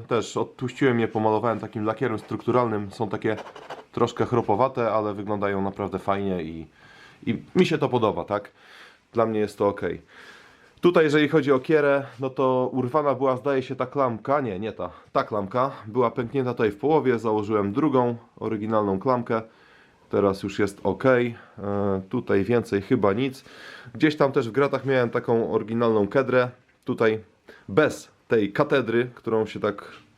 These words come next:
ochrzciło w internecie, chociaż to nie jest katedra, tylko brama krakowska, to co tutaj, e, jest na troszeczkę starszych W S kach.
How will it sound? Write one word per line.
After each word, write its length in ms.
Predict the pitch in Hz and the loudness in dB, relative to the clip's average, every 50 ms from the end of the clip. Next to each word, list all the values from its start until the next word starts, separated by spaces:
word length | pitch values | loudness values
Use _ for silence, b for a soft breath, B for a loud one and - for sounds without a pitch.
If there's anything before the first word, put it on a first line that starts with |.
| _ - | _ -4
ochrzciło 600 | - 110 - - - - - 131 117 104 107 113 | -4 -4 -4 -4 -10 -2 2 4 6 6 6 4
w 60 | 110 | 2
internecie, 460 | 113 113 - 123 107 113 110 101 - 110 | 0 -4 -4 -2 -2 -2 -2 -4 -4 -6
chociaż 220 | 107 110 113 110 | -6 -6 -8 -6
to 120 | - 117 | -4 -2
nie 80 | 120 117 | 0 0
jest 120 | 110 110 | 0 0
katedra, 400 | - 107 107 117 117 107 98 110 101 | 0 -4 0 2 2 4 4 2 0
tylko 200 | 95 92 107 101 | -2 -4 -4 0
brama 300 | 92 113 113 101 98 95 | 2 2 2 2 0 -2
krakowska, 540 | - 104 101 101 107 101 101 - 107 107 107 B B B B B B B B | -2 -4 -4 -2 -2 -6 -4 0 -2 -2 -2 B B B B B B B B
to 120 | - 110 107 | -2 -2 0
co 120 | - 113 | 0 -2
tutaj, 440 | 107 - 107 - 110 104 104 104 98 92 95 98 - 95 95 98 | -2 -2 0 2 4 4 4 2 0 -8 -12 -6 -2 0 2 2
e, 60 | 98 | 4
jest 260 | 104 113 110 101 107 110 | 4 4 2 2 0 0
na 280 | 104 101 101 101 95 98 - | 2 2 2 0 -2 -4 -8
troszeczkę 360 | 104 110 107 104 - - 113 | -8 -8 -8 -8 -6 -6 -6
starszych 380 | - - 120 117 - - 98 92 | 0 0 0 0 0 -4 -6 -2
W 160 | 98 117 135 | 2 2 2
S 100 | 131 131 | 2 2
kach. 220 | - 113 113 - | -2 -2 -2 -4